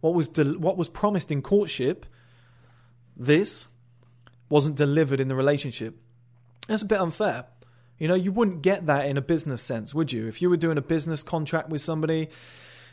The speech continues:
and, you know, to be honest, this video goes for men and women. I'm just thinking, you know, if you're a woman watching this, same fucking thing applies. If you wanna tell your boyfriend he's at overweight or whatever, you don't like it, listen to what I've said. It's the same fucking shit, all right?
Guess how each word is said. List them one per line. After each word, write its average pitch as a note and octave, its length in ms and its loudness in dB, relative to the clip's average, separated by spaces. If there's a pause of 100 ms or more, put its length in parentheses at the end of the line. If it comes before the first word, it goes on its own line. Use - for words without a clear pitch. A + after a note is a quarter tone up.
and, D3+ 400 2 (580)
you F3+ 120 -2
know, F#3+ 40 -2
to F#3 140 -6
be B3+ 60 2
honest, C4 240 2
this B3 120 -6
video F#3+ 220 2
goes D3+ 180 4
for D3+ 60 -2
men C3 240 0
and C#3 200 2
women. A2 360 -2
I'm D#3 140 -4
just E3 200 -4
thinking, D3+ 340 -2
you A#2+ 80 -4
know, C3+ 100 0
if D3 100 -4
you're F3+ 80 4
a D3+ 40 2
woman C#3+ 280 0
watching D3 280 -2
this, D3 120 -2
same F#3 280 -4
fucking D3+ 280 -4
thing D3 160 -4
applies. B2 440 0
If A#2 60 -10
you C3+ 100 -4
wanna C#3+ 140 0
tell C#3+ 180 -2
your B2 100 -2
boyfriend C3+ 480 0
he's B2+ 120 -4
at C3+ 220 -2
overweight C3 500 2
or B2 100 -6
whatever, B2+ 280 -2
you C3 80 -2
don't B2+ 160 -4
like C3 260 -4
it, C3+ 160 -2
listen E3 280 -6
to D3 120 -8
what B2 160 -4
I've B2 80 -8
said. A#2+ 240 -4
It's A2+ 120 -10
the A#2+ 60 -14
same D#3+ 220 -6
fucking B2 280 -10
shit, A#2 300 -8
all B2+ 120 -8
right? C3+ 100 -6